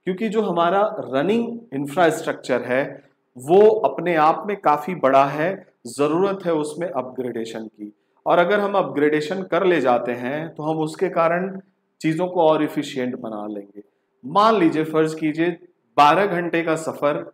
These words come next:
हम तीन घंटे में भले ना कर पाएं, लेकिन अगर हम छः घंटे में भी करने लगे और mass base में वो सफ़र करने लगे, तो क्या होगा बच्चों, उस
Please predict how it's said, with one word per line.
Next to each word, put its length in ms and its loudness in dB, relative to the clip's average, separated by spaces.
हम 220 -2
तीन 220 -2
घंटे 280 -4
में 160 -6
भले 260 -2
ना 120 -6
कर 240 -4
पाएं, 260 -6
लेकिन 220 0
अगर 220 2
हम 200 -4
छः 200 0
घंटे 320 0
में 140 -2
भी 100 0
करने 360 2
लगे 420 2
और 200 -4
mass 420 -4
base 320 0
में 120 -2
वो 160 -2
सफ़र 340 -6
करने 340 -4
लगे, 340 -2
तो 100 0
क्या 160 0
होगा 300 2
बच्चों, 440 -4
उस 440 -2